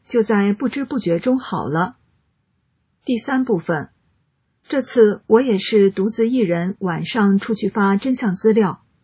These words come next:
发完一大包资料后，时间已经很晚了，自己慢慢往家走吧。走着走着，突然一辆轿车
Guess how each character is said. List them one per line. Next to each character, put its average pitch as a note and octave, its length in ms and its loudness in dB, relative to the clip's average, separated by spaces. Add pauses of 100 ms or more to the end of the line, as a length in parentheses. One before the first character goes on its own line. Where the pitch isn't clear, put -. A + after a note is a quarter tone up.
(420)
发 C#4+ 220 0
完 G#3 300 2
一 G3+ 80 2
大 G#3 200 0
包 G3+ 160 0
资 G#3 160 -2
料 F#3 180 0
后， E3+ 320 -6 (240)
时 - 240 -2
间 B3 200 0
已 F#3+ 80 0
经 G#3 320 2
很 F#3 300 -4
晚 F#3+ 240 -2
了， E3 240 -6 (600)
自 C#4 220 -6
己 F#3+ 300 0
慢 A#3+ 220 2
慢 B3+ 160 2
往 F3 260 0
家 B3 220 -2
走 G#3 220 -4
吧。 E3 300 -4 (560)
走 G#3+ 240 0
着 D#4 120 -4
走 A3+ 200 -2
着， F#3+ 320 -2 (240)
突 - 140 -4
然 C#4+ 220 -2
一 A3 80 0
辆 A#3 200 2
轿 A#3 200 0
车 C#4 360 -6